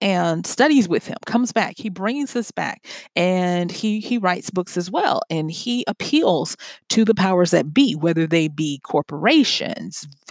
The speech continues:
uh, or even countries. And he starts what is called propaganda. But someone comes behind him about thirty years later, Adolf Hitler, and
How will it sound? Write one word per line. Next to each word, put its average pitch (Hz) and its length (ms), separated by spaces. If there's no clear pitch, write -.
uh, 143 340
or 180 180
even 220 300
countries. - 880
And 170 520
he 254 200
starts 240 500
what 170 140
is 196 100
called 156 360
propaganda. 208 640
But 330 640
someone 262 600
comes 330 380
behind 320 580
him 226 640
about 180 380
thirty 143 260
years 294 380
later, 254 540
Adolf 147 240
Hitler, 160 540
and 175 560